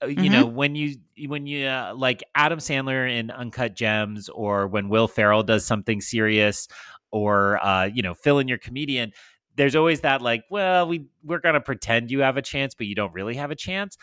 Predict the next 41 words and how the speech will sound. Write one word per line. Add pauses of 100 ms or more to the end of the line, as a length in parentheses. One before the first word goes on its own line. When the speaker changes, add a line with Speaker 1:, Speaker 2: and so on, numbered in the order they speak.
(260)
Speaker 1:
But
please
still
come
do
funny
banter
and
do
a
bit
with
Kristen
Speaker 2:
Right.
Speaker 1:
Wiig
as
you
present
and (120)
make
us
our
Speaker 2:
<gasps>
Speaker 1:
money
and
get
the
audience
there." (400)
And
so,
um, (220)
to,
to
anybody
listening,
I
don't
think
there
are,